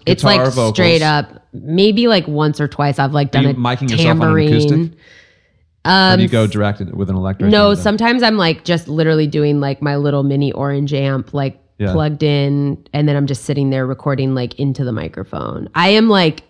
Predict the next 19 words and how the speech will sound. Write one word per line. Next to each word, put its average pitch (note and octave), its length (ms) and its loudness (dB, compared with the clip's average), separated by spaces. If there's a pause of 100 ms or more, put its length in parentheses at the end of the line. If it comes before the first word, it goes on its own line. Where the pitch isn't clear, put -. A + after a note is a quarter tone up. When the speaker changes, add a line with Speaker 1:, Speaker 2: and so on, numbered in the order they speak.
(100)
Speaker 1:
I, C3+ 220 -4
I D3+ 120 -4
can E3+ 240 -2
barely C#3+ 360 -2
do G2+ 240 -8
anything. F#2 800 -10
Like, C#3 320 -4
I D3+ 180 -2
don't E3+ 200 0
know D#3+ 120 0
how D3 140 0
I've C3+ 160 -2
made C3+ 160 -2
it B2 100 -10
this - 180 -8
far, D3 320 -2
but F#3+ 140 -2
I D#3 40 -2
have. - 600 -6